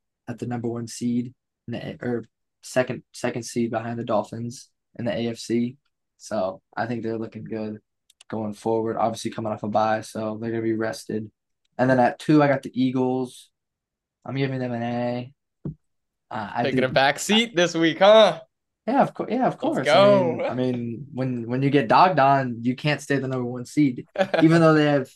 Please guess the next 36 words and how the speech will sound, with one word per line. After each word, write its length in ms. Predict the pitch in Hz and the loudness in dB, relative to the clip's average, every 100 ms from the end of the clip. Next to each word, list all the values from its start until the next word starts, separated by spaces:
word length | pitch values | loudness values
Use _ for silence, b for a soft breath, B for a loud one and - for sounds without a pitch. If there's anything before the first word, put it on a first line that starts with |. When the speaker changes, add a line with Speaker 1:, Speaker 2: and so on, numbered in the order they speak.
| _ | _
Speaker 1:
even 180 | 139 151 | -4 -2
though 80 | 147 | -2
they 80 | 143 | -2
have 100 | 127 | -4
the 80 | |
best 220 | 123 127 127 | -6 -6 -6
record 240 | 127 120 | -6 -8
in 80 | 117 | -10
the 80 | 117 | -12
N 80 | |
F 160 | 113 - | -12 -4
L. 260 | 117 - - b b - | -4 -4 -10 b b 0
But 400 | 131 127 117 - _ _ _ _ - | 2 4 0 -4 _ _ _ _ 0
obviously, 840 | 156 147 143 - 147 143 135 131 _ _ _ | 2 2 0 -2 0 0 0 -6 _ _ _
uh, 200 | - - - _ _ 127 | -18 -16 -18 _ _ -10
led 140 | 123 | -8
by 120 | 120 | -8
Jalen 340 | 117 120 120 120 | -8 -10 -10 -12
Hurts, 760 | 120 117 _ - - - _ _ _ _ _ _ _ _ | -10 -12 _ -20 -20 -20 _ _ _ _ _ _ _ _
um, 220 | 104 - - _ | -20 -18 -20 _
other 200 | - 113 | -12 -12
players, 360 | - 117 117 110 | -10 -8 -8 -10
you 60 | |
know, 260 | 113 117 - | -16 -18 -14
A 100 | 120 | -8
J 140 | 120 120 | -6 -4
Brown, 340 | 120 120 120 | -4 -4 -4
Devontae 400 | 117 120 120 120 | -6 -8 -8 -10
Smith, 380 | - 127 120 120 _ _ _ _ _ | -10 -12 -10 -12 _ _ _ _ _
DeAndre 280 | 113 110 117 | -14 -12 -12
Swift, 520 | - 117 117 117 _ _ _ _ _ _ _ _ | -8 -6 -6 -10 _ _ _ _ _ _ _ _
Jalen 300 | 117 120 113 | -12 -10 -10
Carter 360 | - 117 117 117 | -6 -6 -6 -8
on 80 | |
their 140 | 113 107 | -12 -12
defense, 920 | - 117 - 120 120 117 - - | -10 -10 -10 -12 -12 -16 -20 -20